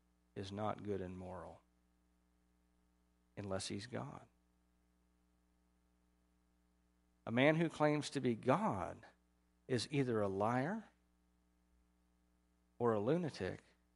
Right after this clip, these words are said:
or didn't really claim to be God but had it made up by his followers, unless he's, option number four, actually God.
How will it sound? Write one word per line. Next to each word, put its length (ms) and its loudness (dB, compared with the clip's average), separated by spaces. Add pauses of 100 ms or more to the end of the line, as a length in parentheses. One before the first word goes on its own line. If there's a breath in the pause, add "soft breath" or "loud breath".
(800)
or 220 6
didn't 400 4
really 300 4
claim 260 2
to 60 -2
be 120 2
God 340 2
but 120 0
had 200 0
it 120 -2
made 240 2
up 200 2
by 140 0
his 200 -4
followers, 760 -8 (1700)
unless 320 -4
he's, 380 -8 (460)
option 280 -10
number 200 -8
four, 340 -6 (600)
actually 580 -10
God. 140 -8